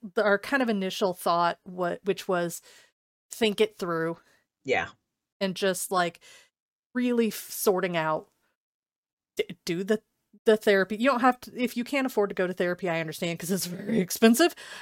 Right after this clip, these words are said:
Speaker 1: Uh, but, like, do the internal therapy thing of, like, examining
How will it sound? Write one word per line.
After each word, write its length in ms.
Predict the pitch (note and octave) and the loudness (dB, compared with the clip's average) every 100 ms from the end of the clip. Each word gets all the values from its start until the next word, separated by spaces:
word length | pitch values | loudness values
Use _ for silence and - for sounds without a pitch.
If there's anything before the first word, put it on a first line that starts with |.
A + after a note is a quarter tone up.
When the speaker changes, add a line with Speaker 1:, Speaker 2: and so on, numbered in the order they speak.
| - - | -2 6
Speaker 1:
Uh, 160 | G#3 | 6
but, 240 | F#3+ A#3 A3+ | 8 2 2
like, 220 | - A#3+ - | 2 2 2
do 180 | D#4 | 0
the 180 | D#4 C#4 | 2 2
internal 580 | C4 B3+ - - D#4+ C4 | 0 -2 -4 -2 -2 -2
therapy 500 | - G3+ F3 E3+ F3+ | 2 4 4 2 -2
thing 420 | E3+ E3+ D3 D3+ - _ | 2 2 2 -2 -8 _
of, 140 | A3+ A3+ | -2 4
like, 220 | A3+ A3+ | 4 4
examining 920 | B3 A3 G3+ G#3+ G3 G#3 G#3 G#3+ A#3 | -2 0 6 8 8 4 2 2 0